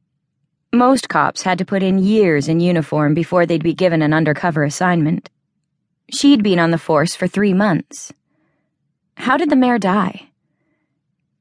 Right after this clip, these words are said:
Do you live on this planet? Claire eyed Cloutier's duchy. She wished she had one of her own,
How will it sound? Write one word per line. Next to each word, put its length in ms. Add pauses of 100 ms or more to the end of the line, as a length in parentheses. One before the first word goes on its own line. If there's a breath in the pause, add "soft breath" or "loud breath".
Do 140
you 260
live 640
on 220
this 180
planet? 720 (1400)
Claire 420
eyed 440
Cloutier's 680
duchy. 600 (680 soft breath)
She 220
wished 340
she 220
had 160
one 160
of 100
her 140
own, 460